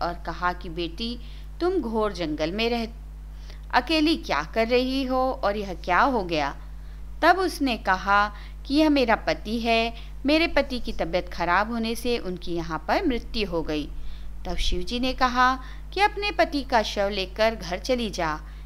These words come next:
यहाँ पर क्यों बैठी हो? तब उसने कहा कि मैं तो घर नहीं जाऊंगी, मैं तो यहाँ पर ही बैठी रहूंगी,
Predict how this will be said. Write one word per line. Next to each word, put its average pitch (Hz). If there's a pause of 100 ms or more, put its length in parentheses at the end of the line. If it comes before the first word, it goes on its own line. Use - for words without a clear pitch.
(200)
यहाँ 208
पर 269
क्यों 330
बैठी 190
हो? 165
तब 170
उसने 185
कहा 190 (320)
कि 233
मैं 226
तो 262
घर 233
नहीं 269
जाऊंगी, 185
मैं 214
तो 320
यहाँ 226
पर 190
ही 208
बैठी 233
रहूंगी, 175